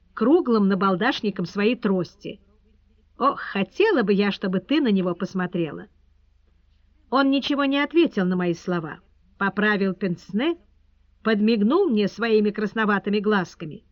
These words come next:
посопел носом, похожим на картошку, хихикнул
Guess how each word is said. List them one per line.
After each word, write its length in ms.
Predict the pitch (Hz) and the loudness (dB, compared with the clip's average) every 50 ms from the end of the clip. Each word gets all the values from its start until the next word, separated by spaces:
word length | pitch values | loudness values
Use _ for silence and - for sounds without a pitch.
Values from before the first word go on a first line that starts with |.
| _ _ _ _ _ _ _ _ _ | _ _ _ _ _ _ _ _ _
посопел 540 | - 208 - - 220 208 214 247 247 226 226 | -4 -2 -2 -2 -2 -2 0 0 0 2 0
носом, 420 | 233 254 302 370 - - 240 208 | 0 0 0 0 0 -2 -4 -4
похожим 460 | 196 - 214 202 - 220 190 180 185 190 | -2 -2 -2 -2 -2 -2 -2 0 0 -2
на 100 | 202 202 | -2 -2
картошку, 720 | - 226 226 226 - 202 190 156 - - - - - - _ _ _ | -2 -4 -4 -4 -4 -6 -6 -6 -8 -12 -14 -16 -16 -16 _ _ _
хихикнул 840 | - - - 233 226 202 - - 339 381 359 - 190 185 165 - | -20 -8 -4 -2 -2 -2 0 2 0 0 0 -2 -8 -8 -8 -8